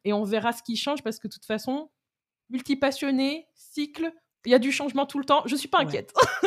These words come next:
Speaker 2: Non, non, non, là, c'est sûr que non. Et puis, de toute façon, j'ai envie de dire, et c'est ce que je dis de plus en plus aux personnes que j'accompagne, c'est que finalement, tu peux tout créer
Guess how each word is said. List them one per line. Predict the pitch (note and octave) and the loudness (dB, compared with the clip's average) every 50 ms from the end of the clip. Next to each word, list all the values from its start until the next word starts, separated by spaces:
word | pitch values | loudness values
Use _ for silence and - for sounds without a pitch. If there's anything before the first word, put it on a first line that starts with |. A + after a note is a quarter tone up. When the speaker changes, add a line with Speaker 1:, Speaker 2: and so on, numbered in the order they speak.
| E4+ G3 | 0 0
Speaker 2:
Non, | F#3 F3+ F3+ | 0 0 0
non, | E3+ F3 F3+ | 0 0 0
non, | F3 E3+ D#3+ D3 | 0 0 0 0
là, | D3+ D#3 D#3 D3+ | -4 -4 -6 -6
c'est | C#3 E3 D#3+ | -6 -8 -10
sûr | - - D#3+ - | -10 -10 -10 -8
que | - E3+ | -6 -4
non. | E3 F3+ F#3 | -2 -2 -2
Et | E3+ | -2
puis, | - - - | -4 -6 -10
de | F3+ | -8
toute | D#3 G3+ F3 - | -6 -6 -4 -2
façon, | F3 E3 - A3+ F#3+ | -2 -2 -2 -2 -4
j'ai | E3+ | -4
envie | D#3 D#3 D#3 D#3 | -4 -4 -6 -6
de | D3+ | -4
dire, | F3 G#3 G3+ - | -2 -2 -2 -4
et | - | -6
c'est | D3 - D#3+ | -8 -6 -6
ce | - | -6
que | - F#3 | -4 -4
je | E3 | -4
dis | D#3 G3+ | -4 -4
de | F3+ E3 | -6 -6
plus | C#3+ - F#3 F3+ | -6 -6 -4 -4
en | E3+ E3 | -4 -4
plus | - - - - | -6 -10 -12 -10
aux | |
personnes | - D#3 D#3+ - G3+ F#3+ | -8 -8 -6 -6 -6 -4
que | F3+ | -4
j'accompagne, | D#3+ D#3 D#3 E3 D#3+ E3+ F#3+ F#3 | -4 -4 -4 -4 -2 -2 -2 -2
c'est | - E3+ | -4 -8
que | D#3+ - | -8 -6
finalement, | F3 E3 E3 G3 G#3 | -4 -2 -2 -2 -4
tu | - - | -6 -8
peux | - E3+ | -10 -10
tout | D3+ - - - | -10 -10 -12 -14
créer | - - - F#3+ F#3 G3+ G#3+ | -12 -8 -4 -4 -4 -4 -6